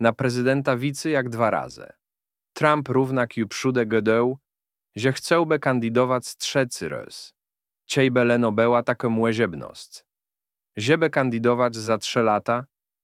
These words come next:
przestojnice Trumpa musieliby przewelować z inaka konstytucję. Dociegłe nut jedłych trzecech głosów w Kongresu i ratyfikację przez co najmniej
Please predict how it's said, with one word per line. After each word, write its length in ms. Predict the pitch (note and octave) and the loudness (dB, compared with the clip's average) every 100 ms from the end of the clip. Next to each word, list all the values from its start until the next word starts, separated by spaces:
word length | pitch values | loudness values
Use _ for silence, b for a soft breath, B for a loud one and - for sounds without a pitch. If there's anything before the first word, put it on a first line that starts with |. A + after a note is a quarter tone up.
| _ - | _ -6
przestojnice 720 | - D3 - D3 F3 F3+ D3 | -2 0 2 2 2 0 -2
Trumpa 440 | - E3+ F#3+ F#3 | 0 0 2 0
musieliby 600 | F3+ F3 - C#2+ - - - _ _ _ _ _ - | -2 -2 -4 -6 -8 -16 -20 _ _ _ _ _ -6
przewelować 760 | - A#2+ A#2+ C3+ C#3+ C#3 - | 0 2 4 4 2 -2 -10
z 140 | - A#2 | -12 -4
inaka 440 | C3 C#3 C#3 C#3+ | 0 0 0 -2
konstytucję. 1000 | C#3 C#3+ C3+ - C#3 C#3 F#2+ - - - _ _ _ _ - | 0 0 0 -2 -2 0 -2 -6 -16 -20 _ _ _ _ -6
Dociegłe 500 | A#2+ A#2 C#3 B2+ A#2+ | -2 0 0 2 2
nut 280 | A2+ C#3 C#3 | 2 0 0
jedłych 440 | A#2+ A2 C3+ C3+ | -2 0 0 0
trzecech 560 | - - D3 C#3+ C#3+ B2+ | -4 -2 -2 0 -2 -4
głosów 640 | A#2 A#2+ G#2 - C#2 _ _ _ _ | 2 2 2 -2 -14 _ _ _ _
w 100 | - | -4
Kongresu 760 | A2+ A2 A2 A2+ - C#3 C3+ - _ _ _ - | 0 2 2 0 0 -4 -4 -8 _ _ _ 0
i 80 | C#3 | 2
ratyfikację 720 | C#3+ C#3+ C#3 C3+ C#3+ - C3+ | 2 0 -4 0 0 0 -4
przez 380 | - D3 C#3+ - | 0 -2 -2 -4
co 160 | D3 | -2
najmniej 440 | C3+ C3+ C#3 C#3 | 0 2 0 -2